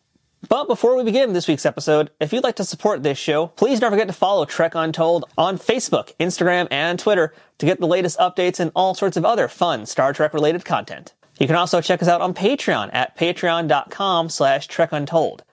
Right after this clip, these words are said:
where you can support this show for as little as two dollars a month. At higher tiers, you can check out the shows before they come out, know about my guests in advance, and even have a chance to ask them questions,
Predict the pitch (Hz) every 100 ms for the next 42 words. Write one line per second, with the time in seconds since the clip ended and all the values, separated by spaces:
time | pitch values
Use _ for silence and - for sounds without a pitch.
0 | - 151 214 196 - 151 175 180 160 170
1 | 165 190 - 190 196 254 160 147 165 -
2 | 254 202 160 160 160 147 151 123 - _
3 | - 143 160 170 170 175 180 165 151 143
4 | 160 160 156 - 160 151 135 156 131 127
5 | 123 151 208 - _ - 135 151 151 143
6 | 135 139 139 - 131 117 190 202 - -
7 | - - 135 180 240 226 190 196 - 160
8 | 160 170 - 131 113 151 156 240 262 -
9 | 120 -